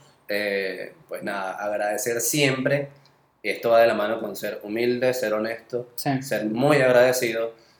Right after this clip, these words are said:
Speaker 1: sea, a mí, eh, muchas de las cosas, porque, bueno, básicamente somos creativos, somos diseñadores, y justamente por esa,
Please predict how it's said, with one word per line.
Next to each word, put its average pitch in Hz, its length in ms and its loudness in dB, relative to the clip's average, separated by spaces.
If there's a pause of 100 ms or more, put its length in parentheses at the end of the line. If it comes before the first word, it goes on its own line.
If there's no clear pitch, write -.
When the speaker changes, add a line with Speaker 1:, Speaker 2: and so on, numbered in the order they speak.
(160)
Speaker 1:
sea, 104 520 0
a 101 180 -8
mí, 120 680 -2
eh, 104 380 -8 (340)
muchas 113 440 -2
de 127 60 2
las 113 140 -2
cosas, 123 420 -2 (220)
porque, - 140 -20
bueno, 92 180 -8
básicamente 101 480 -10
somos 104 260 -10
creativos, 113 500 -4
somos 101 220 -8
diseñadores, 104 680 -8 (320)
y 98 160 -12
justamente 110 540 -4
por 107 160 -4
esa, 101 420 -2